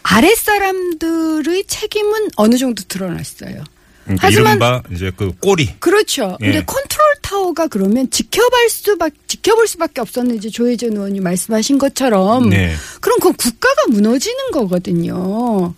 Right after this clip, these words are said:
Speaker 1: 그러면 그 문제는 어찌 된 것인지
Speaker 2: 음.
Speaker 1: 그리고 앞으로 이런 일은 없겠지만 앞으로 또 유사한 사건이 일어날 때 그럼 이런 일이 또 생겨?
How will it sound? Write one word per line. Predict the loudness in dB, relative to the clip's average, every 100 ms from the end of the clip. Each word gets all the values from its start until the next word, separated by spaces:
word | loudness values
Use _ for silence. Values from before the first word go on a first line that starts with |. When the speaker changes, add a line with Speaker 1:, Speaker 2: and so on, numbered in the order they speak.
| -16 -20 -18 -18 -12 0
Speaker 1:
그러면 | 4 6 4 2 -2
그 | 2 4
문제는 | 4 2 0 0 2 2 2 2 -2 -8 _ _ _
어찌 | -6 -6 -4 -6 -2
된 | 0 -2
것인지 | -4 -4 0 0 0 -2 -2 0
Speaker 2:
음. | 0
Speaker 1:
그리고 | 2 4 4 2 0 -12
앞으로 | -6 -6 -4 -2 0 0 -2
이런 | 0 2 4
일은 | 2 -2
없겠지만 | -4 -6 -6 -6 -6 -2 4 4 4 0 -8
앞으로 | -6 -6 -6 -10 -2 4 4 2 _
또 | 2 4
유사한 | 2 0 -2 -2
사건이 | -2 -4 0 2
일어날 | 2 2 2
때 | 0
그럼 | 0 2 4
이런 | 6 6 4
일이 | 2 -2
또 | -2
생겨? | 0 0 0 2 0